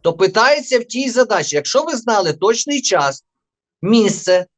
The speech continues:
кількість особового складу росіян, які будуть на нас атакувати, то скажіть, будь ласка, чому не вжили заходів щодо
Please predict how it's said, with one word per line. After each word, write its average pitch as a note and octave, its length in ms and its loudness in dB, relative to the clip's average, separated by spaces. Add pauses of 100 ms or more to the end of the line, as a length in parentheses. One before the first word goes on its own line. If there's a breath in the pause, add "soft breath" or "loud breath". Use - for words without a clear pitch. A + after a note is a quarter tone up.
(240 loud breath)
кількість A3+ 720 -2 (180)
особового A3+ 500 2
складу A#3 340 -2
росіян, G#3 640 -2
які F#3 240 -2
будуть A3 300 -6
на F#3 60 -4
нас F#3+ 200 0
атакувати, E3+ 680 -2 (260)
то F3 100 0
скажіть, F#3+ 440 -2
будь A3 180 -2
ласка, F#3 360 0
чому F#3+ 340 0
не G#3+ 120 4
вжили G#3 380 4
заходів E3 580 -2
щодо E3 600 0